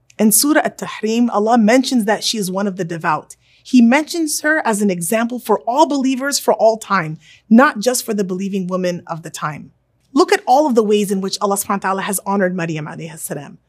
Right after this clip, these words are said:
First, by naming a chapter in the Quran after her and naming one of the greatest prophets of all time,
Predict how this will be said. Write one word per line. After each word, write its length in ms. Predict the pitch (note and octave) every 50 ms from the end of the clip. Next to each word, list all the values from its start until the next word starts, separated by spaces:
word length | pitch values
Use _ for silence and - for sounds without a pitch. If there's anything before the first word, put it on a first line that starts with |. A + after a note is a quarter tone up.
| _ _ _
First, 340 | - - D#4+ E4+ D#4+ D#4
by 140 | - C4+ A#3+
naming 340 | A3 A3 A3+ B3 B3 B3 A#3+
a 60 | A3+
chapter 420 | A3+ - - - G#3+ G#3+ - - G#3
in 80 | G3+
the 120 | F#3 F#3 -
Quran 360 | F#3+ D#3+ - F3+ F3+ E3+ E3+ -
after 340 | - F#3 F3+ - - F#3
her 220 | E3+ D#3 D#3 D#3+ - _ - - _ -
and 140 | G#3+ G#3+
naming 320 | G#3+ A#3+ C4+ C#4+ D4+ C#4 B3
one 140 | B3 B3+ B3+
of 100 | A3 G3+
the 60 | G3
greatest 500 | F#3+ E3+ G3+ A3+ B3+ C4 C4 C#4 - -
prophets 400 | - A#3+ A3+ A3 - A3+ G#3 -
of 140 | - F#3 -
all 260 | - A3+ A#3+ B3 A#3+
time, 460 | A#3+ - A3 G#3+ G#3 F3+ C#3+ D3+